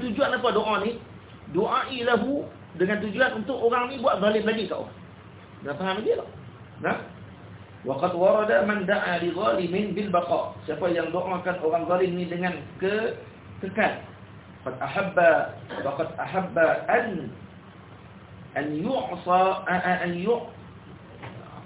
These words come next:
asa, yu'si, yu'sa. Nah? "An yu'sa Allahu fi ardihi." Nah? Baik. Maka dia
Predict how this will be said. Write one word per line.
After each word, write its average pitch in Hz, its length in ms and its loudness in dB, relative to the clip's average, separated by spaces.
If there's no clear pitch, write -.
asa, 160 400 -6
yu'si, 120 320 -10
yu'sa. 151 360 -4
Nah? 208 160 2
"An 151 160 -4
yu'sa 202 380 0
Allahu 214 680 2
fi - 140 0
ardihi." 131 380 -4
Nah? - 140 -6
Baik. 127 220 -4
Maka 143 240 0
dia 220 100 4